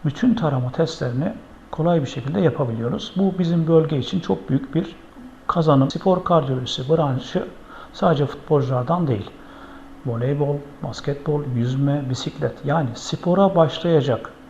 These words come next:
ya da spora devam eden ya da spora başlamayı düşünen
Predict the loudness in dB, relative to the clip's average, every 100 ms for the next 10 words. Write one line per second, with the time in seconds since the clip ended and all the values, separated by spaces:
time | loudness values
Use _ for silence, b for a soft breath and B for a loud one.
0 | -4 0 2 0 -2 -8 -6 2 4 4
1 | 4 4 4 2 -4 -6 B B B B
2 | B B -4 -2 -2 -6 -10 -8 -2 2
3 | 4 4 2 0 0 2 -2 -2 -2 -2